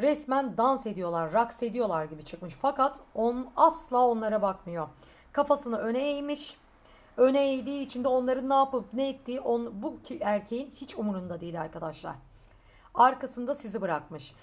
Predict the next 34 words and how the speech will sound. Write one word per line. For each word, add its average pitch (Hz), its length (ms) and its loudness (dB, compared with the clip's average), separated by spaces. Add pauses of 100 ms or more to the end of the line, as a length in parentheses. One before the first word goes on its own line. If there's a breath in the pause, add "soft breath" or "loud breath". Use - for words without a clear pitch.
(180 soft breath)
ve 214 100 0
siz 254 280 -6
şu 330 140 2
anda 226 240 2
ona 277 240 0
karşı 202 320 0
sırtını 254 500 -4
dönmüşsünüz 196 600 -2
arkadaşlar. 156 540 -8 (580 loud breath)
Ee, 196 80 -2
yani 240 580 4
bu 302 100 10
erkek 254 340 2
çok 262 200 -6
pişman 262 380 0
olmuş 254 280 0
sizden 233 320 -2
ayrıldığına. 247 720 0 (320 loud breath)
Pişman 269 380 2
olduğu 254 280 0
için 254 360 -4
de 247 140 0 (260 loud breath)
şu - 180 6
anda 262 300 8
altın 226 360 2
kaplama 214 400 0
gibi 170 240 -8
bir 240 100 -12
kadın 254 300 0
bile 214 180 -4
çıksa 254 480 -2 (280 loud breath)
asla 254 400 6
bakmayacak 170 580 0
durumda. 160 400 -4